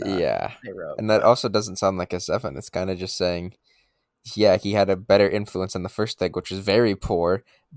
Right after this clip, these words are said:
Speaker 2: but he also had a sloppy play that led to the host's f-, goal. Like, that seems a bit negative, too. I don't know if, how that's a
Speaker 1: Yeah.
Speaker 2: seven, but, you know, we don't question it. Whatever. We move.
Speaker 1: Uh, Marcus, not Marcus,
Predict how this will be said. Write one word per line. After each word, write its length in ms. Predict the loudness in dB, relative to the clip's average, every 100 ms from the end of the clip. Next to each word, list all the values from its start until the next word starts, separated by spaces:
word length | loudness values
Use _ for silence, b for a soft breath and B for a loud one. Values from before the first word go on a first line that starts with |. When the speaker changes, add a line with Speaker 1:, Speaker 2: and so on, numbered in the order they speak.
| 2
Speaker 2:
but 100 | 2
he 100 | 6
also 320 | 4 4 0
had 440 | 0 4 4 4 -2 -14 _ _ _ -6
a 40 |
sloppy 340 | 0 2 2 2
play 180 | 2
that 140 | 2 2
led 200 | 0 0
to 100 | -2
the 400 | 0 2 0 -4 -10
host's 500 | -8 -6 -6 -6 -6 -6
f-, 460 | -10 -10 -8 -2
goal. 420 | 2 2 2 -6 _ _
Like, 300 | -6 -6 -12 _ _ _ _ _ _ _ _ _ _ _
that 300 | -16 -10 -8
seems 180 | -6 -4
a 40 | -2
bit 100 | 0
negative, 380 | -2 -2 -4 -6
too. 180 | -8
I 60 | -4
don't 120 | -4
know 80 | -4
if, 120 | -6 -6
how 180 | -2
that's 200 | 0 -2
a 40 | -2
Speaker 1:
Yeah. 80 | -2
Speaker 2:
seven, 300 | -4 -6 -8
but, 200 | -8 -6
you 80 | -6
know, 120 | -4
we 100 | 0
don't 140 | 0
question 360 | 2 -2 -2 -10
it. 40 | -6
Whatever. 380 | -4 -4 -6 -10
We 120 | -6
move. 320 | -4 -4 -4 _ _ _ _ _ _ -4
Speaker 1:
Uh, 280 | 0 2 0
Marcus, 680 | 2 4 4 2 0 0 -2
not 200 | -2 -2
Marcus, 440 | -2 -6 -8 -12